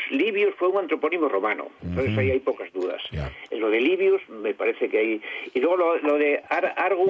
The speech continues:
Speaker 1: para mí es una metástasis de, de agro.
Speaker 2: Ujú.
Speaker 1: De agro se pasa a Argo, claro, porque la gente interpreta, entonces luego traduce,
Speaker 2: Sí.
Speaker 1: traduce y va, y va cambiando los nombres, claro, depende con la función, mm, que tenga en cada tiempo, porque cuando se pierde ya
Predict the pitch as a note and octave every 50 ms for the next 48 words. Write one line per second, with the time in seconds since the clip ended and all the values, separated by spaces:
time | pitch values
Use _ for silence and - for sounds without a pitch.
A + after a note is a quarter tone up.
0 | F#3+ - - D3+ D3 E3 F#3+ F3 D#3+ C#3 - F3 E3+ D#3+ D#3+ D#3 - E3+ - -
1 | E3+ E3 F3 E3 D#3 C3 B2 B2+ C3 C3 - - B2+ C3+ D#3 D#3 B2 B2+ A2+ G#2+
2 | F2+ E2 E2+ - E2 D#2+ D2+ - F#2 F2+ F2+ F2 - A#2+ C#3+ D3 C#3 D#3+ F3 F#3
3 | G3 G3 - - - A2 - - A#2 A#2 - B2 A#2 C#3 C#3 B2+ G#2+ A2 G#2+ C3
4 | B2+ A#2+ A2 - - - - - - - B2+ C3 C#3 C3+ C3 - - - - F#3
5 | D3+ - C3 - - B2 A2 - G3+ G3 F#3 G3 F#3+ G#3 G3 G3+ G3 - D#3+ D3
6 | C#3+ D#3 D#3 C#3 - - - D#2+ - - - _ _ - - - G#2+ A2 B2+ C#3+
7 | C#3 C#3+ E3 D3+ A#2 B2 B2+ C#3 C#3+ - - - - - - - - - - C3
8 | A2+ C3+ C#3+ D3+ C#3 C3+ D3+ D3+ C#3+ D3 D3 C#3+ C#3+ F3 F#3+ D#3+ C#3+ A#2+ - E3+
9 | F3 F3+ - - - - - - - - - A#2 B2 - - D3+ D#3+ E3+ F#3+ F#3+
10 | F#3 F3+ E3+ D#3+ D3+ - C#3+ C3 B2+ - - E3+ F3 F3 F3+ F#3 E3+ C3+ - -
11 | C#3 C#3 B2+ B2+ C3 B2+ A#2+ - C3 - C#3+ C#3+ D#3 E3 D#3 C#3 D3 A#2+ A#2 -
12 | - D#3 C#3+ A#2 G#2+ G2+ - G#2+ G#2+ A2 G2 A#2 A2+ A2+ A2 - C3+ C3 C3+ F3+
13 | G3 G#3 F3 G3 F#3+ F#3+ G3 G3 F#3+ -